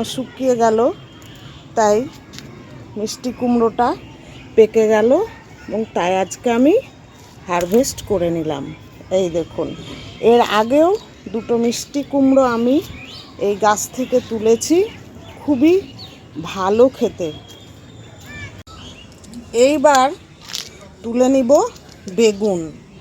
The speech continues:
বেগুন গাছ অনেক দিন বাঁচে। শীতকালে এই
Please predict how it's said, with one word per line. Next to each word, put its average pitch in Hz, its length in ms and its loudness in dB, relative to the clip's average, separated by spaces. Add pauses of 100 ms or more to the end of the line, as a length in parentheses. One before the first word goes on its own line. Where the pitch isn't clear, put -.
(600)
বেগুন 254 400 6 (160)
গাছ 339 220 0 (460)
অনেক 262 300 4 (120)
দিন 311 160 6 (160)
বাঁচে। 202 360 -4 (840)
শীতকালে 294 800 0 (640)
এই 233 160 6